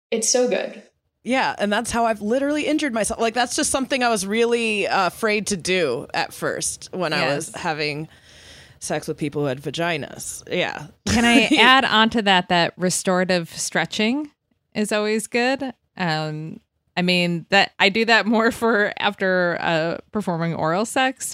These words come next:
Speaker 3: but if you don't want your neck hurting, or if you really feel like your fingers, uh, were, you know, getting, like, locked into a certain position for a while, it's always good just to, you know, bend them back,
Speaker 2: Just kinda
Speaker 3: stretch 'em out a little bit.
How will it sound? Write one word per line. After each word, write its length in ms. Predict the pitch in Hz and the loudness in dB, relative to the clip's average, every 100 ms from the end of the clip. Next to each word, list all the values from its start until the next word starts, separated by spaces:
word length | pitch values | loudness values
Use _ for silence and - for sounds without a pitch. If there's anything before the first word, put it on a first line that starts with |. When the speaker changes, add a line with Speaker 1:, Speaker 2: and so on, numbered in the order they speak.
| - | 0
Speaker 3:
but 540 | 175 156 151 156 151 - _ - | 2 4 2 0 -2 -8 _ -14
if 140 | 165 | -8
you 60 | 170 | -2
don't 180 | 185 156 | -2 -2
want 380 | 208 214 214 - _ _ _ - | -2 -2 -4 -8 _ _ _ -8
your 100 | 175 | 0
neck 200 | 220 - | 0 0
hurting, 540 | 254 240 233 226 220 | 0 2 2 0 -2
or 260 | - 170 165 | -4 -2 -2
if 140 | 165 | -4
you 100 | 175 | -8
really 300 | 165 190 202 | -4 0 0
feel 380 | 214 214 196 190 | 0 0 0 0
like 340 | 175 165 170 175 | 2 0 0 -2
your 100 | 180 | -4
fingers, 800 | 185 175 170 170 170 175 - | -4 -4 -2 -2 -4 -6 -8
uh, 680 | - - 160 151 151 151 156 165 _ _ _ _ - | -8 -4 -2 -2 -2 -4 -6 -10 _ _ _ _ -6
were, 480 | 180 160 151 156 - | -2 -2 -2 -4 -6
you 140 | 185 | -4
know, 240 | 160 147 160 | -2 -2 -2
getting, 480 | 170 165 160 160 - _ _ _ _ _ _ - | -2 0 -2 -4 -12 _ _ _ _ _ _ -6
like, 220 | 160 - - | -4 -4 -10
locked 440 | 160 151 165 - | -6 0 -2 -2
into 180 | 190 202 185 175 | -2 2 2 2
a 60 | 185 | 0
certain 260 | 190 180 180 | -2 -4 -2
position 480 | 208 233 240 233 | 0 2 2 2
for 340 | 233 220 214 214 | 2 2 2 2
a 100 | 196 | 2
while, 380 | 185 196 240 262 | 0 0 -2 -4
it's 140 | 240 | -6
always 260 | 254 247 254 | -6 -6 -6
good 180 | - 240 | -10 -10
just 200 | 262 - | -12 -10
to, 240 | 262 247 | -6 -6
you 80 | 247 | -6
know, 260 | 233 233 233 240 | -6 -6 -8 -8
bend 160 | 233 | -6
them 80 | 226 | -4
back, 240 | 233 226 226 | -2 -4 -4
Speaker 2:
Just 160 | - - | -12 -8
kinda 140 | 285 | -6
Speaker 3:
stretch 260 | 285 262 277 | -2 -2 -2
'em 100 | 247 | 0
out 180 | 247 233 | 2 2
a 40 | |
little 200 | 202 180 | 0 -2
bit. 280 | 170 156 - | -2 -2 -4